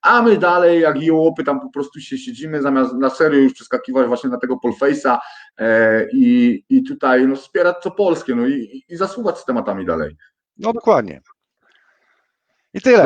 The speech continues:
Speaker 1: No.
Speaker 2: panie.
Speaker 1: Dobra, Bartek, to słuchaj, bo to wiesz, takie, takie spontaniczne wysko-, wyskoczyło. E, dzięki ci, stary, serdecznie za poświęcony twój czas. E,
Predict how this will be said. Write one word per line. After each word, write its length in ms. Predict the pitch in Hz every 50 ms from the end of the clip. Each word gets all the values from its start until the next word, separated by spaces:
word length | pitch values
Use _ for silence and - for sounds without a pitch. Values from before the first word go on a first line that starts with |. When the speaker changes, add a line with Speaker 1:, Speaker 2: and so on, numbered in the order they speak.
| - -
Speaker 1:
No. 80 | - -
Speaker 2:
panie. 240 | 110 104 104 87 - - _ _ _ _ _ _ _ _ _ _ _ _ -
Speaker 1:
Dobra, 320 | 139 - 254 254 311 277
Bartek, 400 | 220 208 - - - 147 127 - -
to 80 | 180
słuchaj, 340 | - - 262 240 208 180 - 143
bo 60 | 165
to 120 | - 202
wiesz, 200 | 185 196 185 190
takie, 440 | - 180 180 - 196 185 185 175 170 170
takie 300 | 175 175 - - 190 180
spontaniczne 640 | - - 180 175 - 175 190 202 202 202 - 185
wysko-, 300 | 156 160 160 - 175 170 113 135 139 143
wyskoczyło. 680 | 160 156 156 - 170 160 - 170 165 165 170 175 175 - - - - - - _ - -
E, 60 | 139 147 143 143 143 143 139 135
dzięki 300 | 131 147 185 202 208 202
ci, 120 | 196 - -
stary, 260 | - - 175 185 180
serdecznie 420 | 180 175 151 151 170 165 - 175
za 120 | 156 156 151
poświęcony 520 | - 160 156 - 165 160 175 165 170 170
twój 240 | 165 - 175 165 160
czas. 460 | - 170 135 139 151 156 - - 127 - 117
E, 460 | 120 123 127 127 127 131 127 127